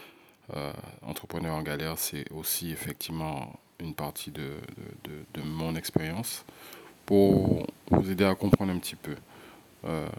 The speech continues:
moi, quand je me suis lancé,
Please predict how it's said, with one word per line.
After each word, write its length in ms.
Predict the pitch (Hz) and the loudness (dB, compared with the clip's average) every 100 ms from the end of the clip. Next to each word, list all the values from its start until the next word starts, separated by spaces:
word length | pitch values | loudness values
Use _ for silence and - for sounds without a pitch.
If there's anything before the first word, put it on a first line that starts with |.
| - - 113 - - - - - - - _ - - - - - - | -10 -14 -16 -20 -20 -20 -20 -20 -20 -20 _ -20 -20 -20 -20 -20 -8
moi, 520 | 87 92 110 120 120 | 0 4 6 6 4
quand 140 | - 87 | 2 0
je 100 | 85 | 2
me 80 | |
suis 160 | 85 - | 2 4
lancé, 720 | 92 82 - 104 110 98 - | 2 -2 0 2 2 0 -4